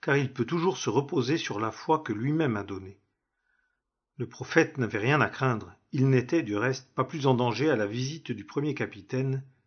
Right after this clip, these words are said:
qu'à celle du troisième. Il était tout aussi en sûreté devant le roi qui avait soif de son sang qu'au sommet de la montagne, mais Dieu prend soin de le rassurer, car il connaît nos faibles cœurs. Élie reçoit cet encouragement.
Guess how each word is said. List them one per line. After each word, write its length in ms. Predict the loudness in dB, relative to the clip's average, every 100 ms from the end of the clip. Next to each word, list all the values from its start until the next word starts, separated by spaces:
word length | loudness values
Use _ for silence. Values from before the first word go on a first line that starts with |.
| -10
qu'à 120 | -6
celle 220 | 0 0
du 100 | 0
troisième. 540 | -8 -6 -2 -2 -4 -10 _ _ _ _ _ _ _ -4
Il 140 | 2
était 220 | 2 0 -6
tout 220 | -2 0
aussi 200 | 2 2
en 100 | 0
sûreté 460 | 0 0 0 0
devant 260 | 2 2 4
le 80 | 4
roi 280 | 6 4 4
qui 120 | 0
avait 160 | -2
soif 280 | -4 -4 -2
de 100 | -2
son 200 | -2 -2
sang 440 | -4 -4 -4 -6 _ _ _
qu'au 140 | -4 -2
sommet 360 | 0 0 2
de 100 | 4
la 120 | 4
montagne, 680 | 4 0 -4 -4 -4 -6 -10 _ _ _ _ _ _ 0
mais 180 | 0
Dieu 220 | 4 4 4
prend 200 | 2 -2
soin 220 | 0 2
de 100 | 2
le 100 | 2
rassurer, 580 | 0 -2 -4 -4 -4 -4
car 180 | -4
il 120 | -4 -2
connaît 280 | 0 2
nos 100 | 2
faibles 360 | 0 -6 -8 -12
cœurs. 420 | -14 -16 -20 -20 _ _ _ _ _ _ _ _ _ _ _ 0
Élie 340 | 2 4 2
reçoit 360 | 2 0 0 0
cet 240 | -2 -4
encouragement. 680 | -2 0 2 0 -4 -14 -18